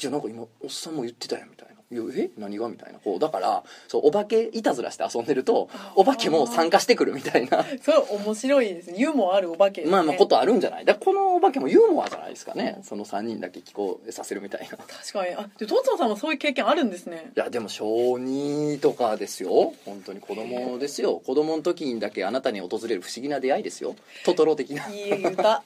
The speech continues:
Speaker 2: <laughs> いい歌、いい歌詞。
Speaker 1: 隣のトトロ的な。
Speaker 2: 夏に、夏にもってこいの話ですね。
Speaker 1: いやー、どうですか？あの、ゴリ丸さんもなんか最近拾いましたか？
Speaker 2: いや、拾ってないですけど、なんか昔の話でちょっとあるのが、ちょっとお化けの話続いてるんで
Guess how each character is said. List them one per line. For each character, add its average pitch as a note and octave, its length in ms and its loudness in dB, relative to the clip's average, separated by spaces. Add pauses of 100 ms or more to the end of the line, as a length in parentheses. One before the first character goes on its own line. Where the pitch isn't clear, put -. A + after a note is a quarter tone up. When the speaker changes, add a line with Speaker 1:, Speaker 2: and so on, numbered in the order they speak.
(120)
Speaker 2:
<laughs> - 140 -8
い C4 200 8
い - 20 6
歌、 G#3+ 360 -2
い G#3 40 2
い A3 120 -4
歌 G#3 180 2
詞。 D3 80 -2
Speaker 1:
隣 D3+ 160 2
の D3 100 0
ト D3 100 0
ト G#3 140 -2
ロ D3+ 80 4
的 - 200 -6
な。 - 120 -4
Speaker 2:
夏 G3 60 -10
に、 - 40 -14 (640)
夏 G#3+ 300 -6
に C4 100 0
も F#3+ 140 -2
っ G3 40 -8
て C4+ 160 -4
こ C#4+ 160 -4
い A#3+ 60 -2
の G3 60 -4
話 F3+ 200 -8
で - 60 -6
す - 40 -4 (220)
ね。 - 140 -10
Speaker 1:
い - 20 -12
や - 180 -14
ー、 - 40 0
ど A3 80 8
う - 20 8
で D#3+ 60 6
す - 100 -6
か？ F3 140 2 (280)
あ G#2+ 140 -2
の、 G2+ 160 -6
ゴ B2 80 0
リ B2+ 40 0
丸 C3 100 -2
さ C#3+ 60 -4
ん - 20 -2
も A#2+ 40 -4
な A2 80 -4
ん G#2+ 40 -8
か G2+ 60 -6
最 F#2 140 -4
近 E2+ 100 -14
拾 A2 180 0
い - 20 -4
ま A#2+ 120 -2
し - 60 -12
た - 80 -8
か？ - 140 -14 (220)
Speaker 2:
い - 40 -2
や、 E4 220 0
拾 E4 160 -2
っ - 20 6 (200)
て B4+ 80 2
な A#4+ 40 0
い - 40 -2
で F#4 40 -6
す - 60 -14
け C4+ 60 2
ど、 A#3+ 60 2
な - 0 -
ん - 20 -2
か G#3+ 80 -2
昔 B3 360 -2
の B4 60 -4 (260)
話 A4+ 180 -8
で G#3+ 280 2
ち - 120 -12
ょ - 20 -20
っ - 20 -20
と G#3+ 120 4
あ G#3+ 40 8
る G#3+ 80 -2
の F3+ 200 -4
が、 E3 80 -8
ち - 120 -6
ょ G#3 40 -2
っ - 40 -2
と F4 60 0
お - 20 0
化 - 20 -6
け E4+ 80 -4
の G#3+ 60 -2
話 G3 60 -6
続 G3+ 180 -8
い F#3+ 60 -10
て G3 100 -10
る F#3+ 100 -10
ん E3+ 120 -14
で D3+ 280 -12